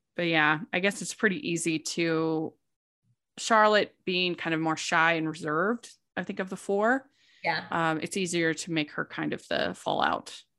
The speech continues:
Speaker 1: character on a
Speaker 2: Yeah.
Speaker 1: lot of conflict.
Speaker 2: Absolutely. And sometimes I get the feeling when I'm watching it that the writers related to Charlotte the least in the
Speaker 1: Yeah,
Speaker 2: way that
Speaker 1: I think
Speaker 2: written.
Speaker 1: that's true. Yeah, but when we talked about it in Just Like That, that she is,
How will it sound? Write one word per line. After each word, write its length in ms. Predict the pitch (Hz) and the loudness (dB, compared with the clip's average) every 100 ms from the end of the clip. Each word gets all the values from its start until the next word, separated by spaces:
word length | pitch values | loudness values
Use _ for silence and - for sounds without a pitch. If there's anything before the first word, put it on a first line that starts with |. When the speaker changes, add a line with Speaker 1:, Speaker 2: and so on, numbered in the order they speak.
| _ | _
Speaker 1:
character 300 | - - - | -4 -4 -2
on 100 | - | 0
a 40 | - | 2
Speaker 2:
Yeah. 80 | - | 0
Speaker 1:
lot 100 | - | -2
of 100 | - | -6
conflict. 640 | - 240 - - - - _ _ _ _ _ _ _ _ _ 302 | -6 -6 -6 -8 -10 -20 _ _ _ _ _ _ _ _ _ 2
Speaker 2:
Absolutely. 600 | 302 - - 202 156 202 | 4 2 -4 -4 -2 -2
And 100 | 226 | -2
sometimes 240 | 277 403 440 | -6 -4 0
I 120 | 440 | 2
get 180 | 339 320 | 2 0
the 100 | 277 | -2
feeling 640 | 220 185 196 220 247 254 | -4 -4 -2 2 2 4
when 120 | 226 | 4
I'm 160 | 196 190 | 4 4
watching 440 | 175 175 - 233 240 | 0 0 0 2 2
it 140 | 233 - - - - | 2 -2 -18 -20 -8
that 140 | 226 220 | 0 2
the 100 | 220 | 4
writers 600 | 202 190 208 226 233 220 | 6 6 8 6 4 -2
related 500 | 220 208 196 196 196 | -2 -2 -2 -2 -2
to 100 | 208 | -6
Charlotte 560 | - 196 175 170 156 | -2 2 4 2 -2
the 80 | - | -4
least 640 | 160 151 - - - - - _ _ - | -4 -6 -8 -10 -10 -14 -20 _ _ 2
in 100 | 175 | 4
the 60 | |
Speaker 1:
Yeah, 80 | 165 | 6
Speaker 2:
way 100 | 160 | 4
that 60 | 175 - - | 2 -6 -2
Speaker 1:
I 80 | |
think 80 | 214 | 0
Speaker 2:
written. 120 | 165 160 | 2 0
Speaker 1:
that's 220 | 160 - | -2 -6
true. 380 | - 175 160 160 _ _ _ _ _ _ - _ _ _ _ - | -2 0 0 -4 _ _ _ _ _ _ -20 _ _ _ _ 0
Yeah, 200 | 185 170 | 4 6
but 140 | 196 | 6
when 280 | 208 214 226 | 4 4 6
we 80 | 277 | 4
talked 240 | 247 240 | 4 4
about 140 | 214 170 | 4 2
it 40 | |
in 60 | 170 | 2
Just 160 | 170 | 0
Like 120 | 160 165 | 0 4
That, 200 | 190 - | 2 2
that 100 | 165 | -4
she 240 | 220 202 | -2 -2
is, 280 | 180 160 | -2 -4